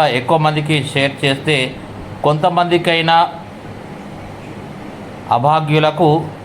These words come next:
లాభం జరుగుతుందని, పుస్తకాలు అందజేయడానికి డిస్‌ప్లే పైన నెంబర్ ఇవ్వడం జరిగిందని, ఆ నెంబర్లో సంప్రదించాలని తుమ్మ రాజ్ కుమార్ కోరారు.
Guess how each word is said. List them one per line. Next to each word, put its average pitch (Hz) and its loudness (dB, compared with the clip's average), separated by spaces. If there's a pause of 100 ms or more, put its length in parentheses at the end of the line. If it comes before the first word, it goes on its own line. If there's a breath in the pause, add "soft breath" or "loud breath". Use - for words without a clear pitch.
(300)
లాభం 143 4 (100)
జరుగుతుందని, 135 2 (1300)
పుస్తకాలు 185 2 (140)
అందజేయడానికి 151 4 (720)
డిస్‌ప్లే 147 4
పైన 156 4 (360)
నెంబర్ 143 4 (140)
ఇవ్వడం 135 4 (100)
జరిగిందని, 127 2 (240)
ఆ - 6 (120)
నెంబర్లో 135 2 (280)
సంప్రదించాలని 127 2 (500)
తుమ్మ 135 4 (120)
రాజ్ 123 2
కుమార్ 151 2 (140)
కోరారు. 117 4